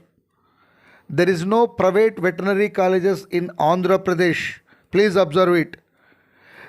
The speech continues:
In S V U zone, the college names are,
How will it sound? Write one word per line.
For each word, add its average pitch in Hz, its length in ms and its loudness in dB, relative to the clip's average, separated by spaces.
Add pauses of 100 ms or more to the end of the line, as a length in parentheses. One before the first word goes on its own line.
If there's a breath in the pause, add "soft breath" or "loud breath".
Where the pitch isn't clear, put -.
(140 soft breath)
In 208 420 0 (720 soft breath)
S - 180 0
V 254 160 0
U 254 160 2 (120)
zone, 214 480 2 (1400)
the - 120 -2
college 202 480 4
names 208 320 0
are, 185 300 4